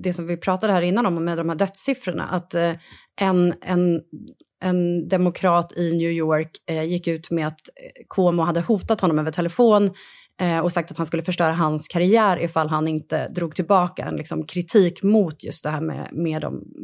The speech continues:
med de mörkade dödssiffrorna. Men det fick då till följd att en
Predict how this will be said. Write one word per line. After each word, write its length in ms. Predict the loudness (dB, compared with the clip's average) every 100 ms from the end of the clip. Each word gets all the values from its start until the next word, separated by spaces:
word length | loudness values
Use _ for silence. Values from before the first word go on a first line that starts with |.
| -4
med 180 | -2 -2
de 300 | -2 -4 -2
mörkade 540 | -2 -2 -4 -4 -4 -6
dödssiffrorna. 680 | -4 -4 -2 -2 0 -4 -8 -14 -20 -20 _
Men 240 | 2 2 4
det 300 | 4 4 2
fick 240 | -4 -2
då 100 | -2
till 140 | -2
följd 400 | -2 -2 0 -2
att 180 | -4 -8 -8
en 360 | -4 -2 -2 -2